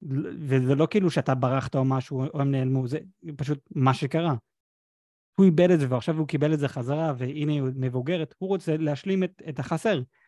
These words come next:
אז אני לגמרי מסכים איתו, אז היא, כזה, מבחינתי, באה ב-, ב-, מהזווית הראייה הלא נכונה. אבל אני גם מבין מאיפה היא מגיעה.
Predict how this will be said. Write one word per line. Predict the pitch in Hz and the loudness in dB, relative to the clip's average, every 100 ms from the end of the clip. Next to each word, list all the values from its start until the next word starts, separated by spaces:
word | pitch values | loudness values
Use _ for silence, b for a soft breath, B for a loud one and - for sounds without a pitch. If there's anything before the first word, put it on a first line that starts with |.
| _ - | _ -2
אז | 143 | 4
אני | 165 | 6
לגמרי | 175 202 226 | 6 4 4
מסכים | 202 - 233 | 2 0 0
איתו, | 214 143 131 | 0 -2 -4
אז | 135 120 - 143 | -4 -8 -12 -2
היא, | 202 233 196 165 156 - - | 0 0 -2 -2 -4 -12 -8
כזה, | 143 147 | -4 -2
מבחינתי, | 135 - 151 135 - 151 147 - _ _ _ _ _ _ _ _ _ _ | -4 -4 -4 -4 -2 0 0 -4 _ _ _ _ _ _ _ _ _ _
באה | 180 143 151 170 | -6 -2 2 2
ב-, | 156 160 160 151 143 | 4 4 2 0 0
ב-, | 143 165 _ | 0 -2 _
מהזווית | 180 151 143 139 131 143 151 | -6 -2 0 -2 -2 -2 -2
הראייה | 151 139 139 - 135 143 151 | -2 -4 -4 -6 -4 -4 -2
הלא | 135 143 | -2 -2
נכונה. | 135 - 127 110 - _ _ _ _ _ _ _ - | -2 -2 -4 -4 -10 _ _ _ _ _ _ _ -2
אבל | 139 | 0
אני | 147 | 2
גם | 143 147 | 4 4
מבין | 139 170 | 4 4
מאיפה | 165 147 151 | 4 2 0
היא | 139 | -2
מגיעה. | 131 127 | -2 -6